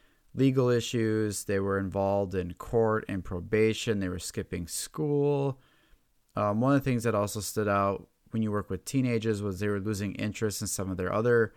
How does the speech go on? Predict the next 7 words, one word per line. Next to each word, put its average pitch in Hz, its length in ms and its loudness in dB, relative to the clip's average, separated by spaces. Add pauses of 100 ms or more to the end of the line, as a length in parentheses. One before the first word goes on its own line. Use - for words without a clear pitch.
(460)
hobbies 113 640 2
and 107 100 -2
activities. 110 920 -2 (880)
Alcohol 147 640 6
and 147 160 2
drug 110 320 2
use 104 560 -4